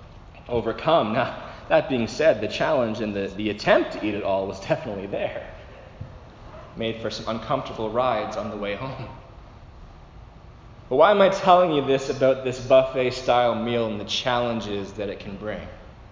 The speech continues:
Well, church, do you know that one of the images that is given for the scriptures is not just the fact that it is a lamp unto our feet, but it, that it is the word of God, it is the food of God,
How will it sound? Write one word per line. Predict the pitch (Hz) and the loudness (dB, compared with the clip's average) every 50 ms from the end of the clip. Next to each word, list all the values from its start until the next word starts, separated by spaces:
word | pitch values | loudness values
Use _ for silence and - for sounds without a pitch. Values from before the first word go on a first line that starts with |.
| - - - - - - - - - - - - - - - - - - - - - - - - - - | -20 -20 -20 -20 -20 -20 -20 -20 -20 -20 -20 -20 -20 -20 -20 -20 -20 -20 -20 -20 -20 -20 -20 -20 -16 -6
Well, | - 131 | -4 -4
church, | - - 180 180 180 180 - - - | 0 4 4 4 4 4 0 -6 -2
do | 143 | 0
you | 170 180 | 2 4
know | 175 180 180 180 175 180 | 6 8 8 10 10 8
that | 170 156 139 | 8 6 2
one | 139 143 156 160 | 2 2 4 4
of | 160 147 | 4 2
the | 139 135 | 0 0
images | - 131 147 156 156 139 120 135 135 131 131 123 123 117 - - | 0 -2 0 0 0 0 0 2 2 4 4 2 0 -4 -2 -2
that | 123 117 | -2 -2
is | 120 110 | -2 -4
given | - 139 139 131 135 131 127 | 0 0 0 0 0 -4 -4
for | - 131 117 | -4 -4 -4
the | 110 110 | -4 -4
scriptures | 104 - - - - 143 139 135 - - - 104 90 90 87 90 107 - - - - - - - - - - - - - - - - - - - - - - - | -6 -8 -10 -8 -2 -2 -2 -2 -2 -8 -8 -8 -8 -8 -10 -10 -12 -14 -14 -14 -14 -14 -14 -16 -18 -20 -20 -20 -20 -20 -20 -20 -20 -20 -20 -20 -20 -20 -10 -8
is | 107 117 | -6 -2
not | 117 139 147 151 165 175 165 - | 2 4 6 6 6 4 2 0
just | 165 156 - - | 0 0 0 -6
the | 139 | -10
fact | - - 156 139 139 - - | 0 4 6 6 6 6 4
that | - 127 | 0 0
it | 127 123 | 0 0
is | 120 120 | 0 0
a | 127 117 | -2 0
lamp | 117 123 127 131 135 131 - | 0 0 0 0 0 0 -2
unto | 123 123 123 113 - - 117 110 | -4 -4 -4 -6 -8 -8 -6 -6
our | 107 104 104 - - - | -6 -6 -8 -12 -12 -8
feet, | - 147 127 101 98 107 - | -6 -6 -6 -6 -8 -8 -8
but | 113 110 | -6 -6
it, | 107 107 - 104 | -6 -6 -8 -6
that | - 110 107 - | -6 -6 -6 -4
it | 117 120 113 | -6 -6 -6
is | 120 117 - | -6 -8 -6
the | - 110 | -8 -8
word | 101 98 98 104 120 123 127 123 127 127 120 120 120 - | -8 -8 -8 -4 -4 -2 -2 -2 -2 -2 -4 -6 -6 -8
of | 101 104 - - | -10 -10 -10 -8
God, | - 104 90 90 92 92 92 101 98 - - | -6 -6 -4 -4 -6 -6 -8 -10 -12 -12 -12
it | 92 101 | -12 -12
is | 98 92 - | -12 -12 -14
the | - - - - - - - | -16 -18 -18 -18 -20 -18 -6
food | - 160 165 143 113 92 - - - - - - - - - - - | -2 -2 0 0 -2 -4 -6 -10 -14 -14 -16 -18 -20 -20 -20 -14 -12
of | 95 87 - - | -12 -12 -10 -10
God, | 95 87 85 85 82 82 | -8 -8 -8 -8 -10 -12